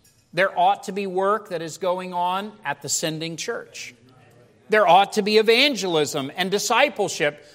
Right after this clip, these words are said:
The work of God ought to be going forward. Sometimes I want to point out something that I think is an error in our thinking. Sometimes you can think, "Well, I wish I could be on the foreign field where,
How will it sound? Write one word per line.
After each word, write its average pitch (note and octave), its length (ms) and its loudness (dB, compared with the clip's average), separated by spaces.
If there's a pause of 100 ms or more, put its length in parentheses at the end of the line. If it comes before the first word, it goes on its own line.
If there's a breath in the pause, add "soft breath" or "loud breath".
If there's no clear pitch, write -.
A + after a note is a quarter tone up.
(120 loud breath)
The G3+ 80 2
work A3 380 2
of G#3+ 140 0
God G#3 460 2
ought G3+ 340 0
to G3+ 80 -12
be G3+ 160 -6
going G3 380 -2
forward. B3 480 -2 (640)
Sometimes A3+ 800 0
I F3+ 80 -2
want G3 200 -2
to - 60 -20
point G#3 220 0
out F#3+ 240 -2
something G3+ 380 -6
that F#3 100 0
I G3 100 2
think G3+ 260 -10
is G3 160 -4
an G#3+ 140 -6
error G#3 480 2
in F3 160 -6
our F#3+ 180 0
thinking. G3+ 520 -8 (880)
Sometimes A#3+ 600 0
you B3 100 0
can A3 160 -2
think, A#3 300 -4
"Well, A#3 160 2
I B3 160 6
wish C#4+ 320 2
I C#4 140 6
could C4+ 200 -4
be C4 160 0
on C4+ 180 2
the C4 80 2
foreign C4+ 460 0
field D4+ 380 2
where, A#3 240 2